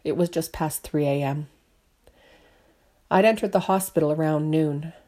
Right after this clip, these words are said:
My mom had gone back home several hours earlier to look after the dogs for me. Would I ever see them again?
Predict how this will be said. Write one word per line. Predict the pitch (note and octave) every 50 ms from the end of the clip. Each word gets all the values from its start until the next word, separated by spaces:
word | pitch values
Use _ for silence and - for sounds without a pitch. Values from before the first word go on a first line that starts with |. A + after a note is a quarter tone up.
| _ _ _ _ _ _ _ _ _ _ _ _ _ _ _ _ _ _ F3+
My | F3+ F#3
mom | G3+ G#3+ A3 A3+
had | A3 F#3+ E3+ F3+
gone | - F#3 F#3 F#3+ G3 F#3
back | F3+ F3 - -
home | - - - F#3+ F#3+ G3 F#3 E3+ D#3 D#3+
several | - - - - F3 E3+ F3 E3 E3 -
hours | D#3+ D#3+ E3 E3+ D#3+ D#3
earlier | D#3+ E3 E3+ D#3+ D#3+ D3+ C#3+ D3 D3+ D3+ D3 - - - - - - - _ _ _ _
to | - - F#3 F3+
look | F3+ F3 - -
after | E3+ E3 E3 - - D#3+
the | D#3+ E3
dogs | D#3 D3+ D3 D3+ D#3+ D#3+ - -
for | - - - D#3 D#3
me. | D#3 D#3 D#3+ E3 D#3 D3+ - - - - - - _ _ _ _ _ _ - - _ _ _ _ _ _ _ _ _ - - _ _ _ _ _ _ _ _ _ _ _ _ _ _ _ _ _ _ - - _ -
Would | F#3+ F3+
I | F#3+ F#3
ever | G3+ G#3+ G#3+ A#3
see | A3 - - F3+ E3
them | E3+ F#3+ G3
again? | G3+ G3 F#3+ G#3 G3+ G#3 G#3+ G#3+